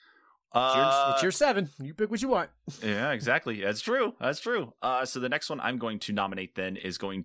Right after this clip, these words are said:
Speaker 2: to be, uh, Doom twenty sixteen.
Speaker 1: Really? Okay.
Speaker 2: Yeah.
Speaker 1: <laughs> So, I guess we'll
Speaker 2: Yep.
Speaker 1: get into, okay, we'll get into that.
Speaker 2: Yep.
Speaker 1: Okay.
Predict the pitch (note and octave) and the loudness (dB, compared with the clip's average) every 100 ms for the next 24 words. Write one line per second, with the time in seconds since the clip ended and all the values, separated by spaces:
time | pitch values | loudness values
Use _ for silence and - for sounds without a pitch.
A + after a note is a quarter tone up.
0 | - - F#2+ F2+ D#2+ G2 F2+ F2 F2 E2 | -6 -4 -4 -6 -6 -6 -4 -4 -6 -8
1 | _ _ _ _ _ _ - F2+ E2+ E2 | _ _ _ _ _ _ -6 -2 -2 -4
2 | - A2 B2 A#2 - A#2 A2+ - F#2+ - | -4 0 0 -2 -2 -4 -4 -6 -6 -6
3 | - F2+ D2 A1 - _ _ _ _ _ | -6 -6 -6 -12 -20 _ _ _ _ _
4 | _ _ _ _ _ _ _ _ _ _ | _ _ _ _ _ _ _ _ _ _
5 | _ _ _ - B2 C4+ A#4 - - - | _ _ _ -8 -4 0 0 0 -6 -20
6 | _ - F3+ C#3+ B2+ C#3+ F3 G3 A#3 - | _ -6 -4 0 4 4 4 4 6 6
7 | B3 D4+ - C#4+ B3 G#3 G#3+ G3 F#3+ F#3+ | 6 6 4 2 2 2 2 0 0 0
8 | G3+ C#3+ E3+ C#3 D3+ B2+ A#2 D3+ D#3 C3 | 2 2 0 -4 -2 -4 -6 -6 -4 -2
9 | C3 C#3 A#2 A2 C#3+ - - _ _ _ | -4 -4 -2 -2 -2 -10 -20 _ _ _
10 | _ _ _ _ - _ _ _ - A#2+ | _ _ _ _ -20 _ _ _ -12 -4
11 | C3 | -2